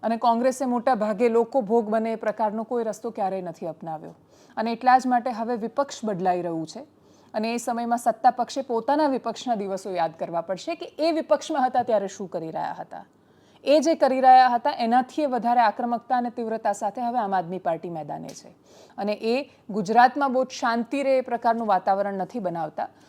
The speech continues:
ગુજરાતમાં શાંતિનો મતલબ એ જ હોય અને ગુજરાતમાં એ, સ્થિરતાનો મતલબ એ હોય કે સતત એકની એક સરકાર આવે,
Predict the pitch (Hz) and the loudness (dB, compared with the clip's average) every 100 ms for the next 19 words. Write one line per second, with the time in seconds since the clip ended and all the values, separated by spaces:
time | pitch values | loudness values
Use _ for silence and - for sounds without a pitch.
0 | _ 226 220 254 254 277 277 247 247 320 | _ -6 6 6 6 -4 0 0 0 0
1 | 302 262 240 254 240 247 220 214 220 285 | 0 0 -2 -2 -4 -6 -6 -4 -4 -4
2 | 240 208 202 208 208 113 226 - - - | -6 -6 2 2 2 -4 -6 -6 -16 -16
3 | - - - - 285 - 330 320 285 262 | -20 -20 -16 -6 -6 0 0 0 -2 -4
4 | 240 247 226 233 240 226 233 240 240 226 | -4 -4 -4 -4 -6 -8 -6 -6 -8 -10
5 | 233 233 - 214 185 214 226 185 165 | -8 -8 -6 -6 0 2 4 2 -2